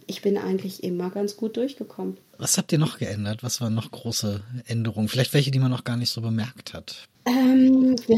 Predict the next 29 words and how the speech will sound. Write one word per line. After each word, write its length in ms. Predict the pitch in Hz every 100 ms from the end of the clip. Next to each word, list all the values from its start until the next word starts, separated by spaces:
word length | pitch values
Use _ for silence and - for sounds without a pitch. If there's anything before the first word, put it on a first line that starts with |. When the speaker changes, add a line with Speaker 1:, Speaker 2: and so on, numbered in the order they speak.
| 226
Speaker 1:
haben 180 | 247 254
ja, 840 | 233 220 220 214 196 196 202 196 190
äh, 40 |
unseren, 760 | - 202 202 190 190 185 175 160
äh, 240 | 170 170
Ticketverkauf 880 | - 240 320 - 269 262 254 285 -
geändert 460 | - 254 262 269
und 160 | 233 202
damit 300 | 190 202 -
auch 180 | 190 185
die 300 | 190 185 180 175
Möglichkeit, 600 | 190 202 202 - 190 190
Tickets, 460 | - 185 185 - -
äh, 200 | 180 180
digital 500 | 170 180 - 180 180
zu 140 | 185
scannen, 340 | - 196 226 403 - - - - - -
die, 280 | 190 214 214 196 156 190 190
was 220 | 185 - - _
auch 200 | 220 220
gut 240 | 262 277
mit 120 | 226 220
der, 320 | 190 175 -
mit 160 | 196
der 120 | 190 -
App 120 | 262
hin 180 | - 277
und, 200 | 277 -
äh, 380 | 226 233 233